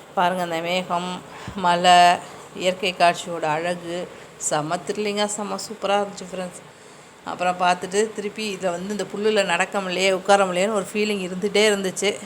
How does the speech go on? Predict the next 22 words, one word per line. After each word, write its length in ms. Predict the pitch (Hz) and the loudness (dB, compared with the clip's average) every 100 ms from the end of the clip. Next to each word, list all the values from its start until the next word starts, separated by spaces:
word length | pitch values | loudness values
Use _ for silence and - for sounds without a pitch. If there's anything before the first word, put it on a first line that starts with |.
| - - - | -16 -20 -12
இருந்தாலும் 560 | 185 185 202 190 220 240 | -8 -2 4 4 4 4
கடைசி 340 | 180 180 214 | 2 2 -2
வரைக்கும் 300 | 196 190 214 | -2 0 2
அவங்க 240 | 190 170 170 | 2 2 -2
அனுமதிக்கவே 540 | 180 185 175 165 180 | -4 -8 -8 -4 -4
இல்ல. 280 | 160 185 285 - - - - - - | -2 -2 -2 -8 -20 -20 -20 -20 -4
நாங்களும் 340 | 202 202 208 | 0 2 4
அதுக்கப்புறம், 440 | 214 202 196 202 208 | 2 2 0 0 0
"சரி, 180 | 208 185 | 0 2
பரம்பிக்குளம் 840 | 180 214 226 196 185 175 170 165 | 4 2 0 0 0 -2 -4 -2
டேம் 220 | 165 170 170 | 2 2 0
போலாம்" 480 | 175 170 165 170 165 151 - - 196 | 0 4 4 4 0 -8 -16 -6 -4
அப்படின்னு 260 | 175 180 | -2 -4
சொல்லிட்டு 500 | 185 190 175 196 294 - - - | -8 -8 -8 -4 -6 -6 -6 -2
கிளம்புனோம். 600 | 170 180 175 220 285 196 | 0 -2 -2 -2 -4 -8
இங்க 200 | 190 185 | -4 0
வனவிலங்குகள் 640 | 180 202 196 196 180 180 175 | 2 2 0 -2 -4 -2 0
பார்க்கறதுக்கு 640 | 175 175 160 180 175 160 | 0 -2 -6 -6 -2 -2
இரநூறுவாவாம், 640 | 180 190 180 180 175 185 311 - - - - - | -2 -6 -4 0 2 2 -2 -8 -18 -20 -20 -4
தனியா 360 | 175 190 190 | -2 2 2
தான் 160 | 190 196 190 | 2 -2 -6
கூட்டிட்டு 200 | 170 | -10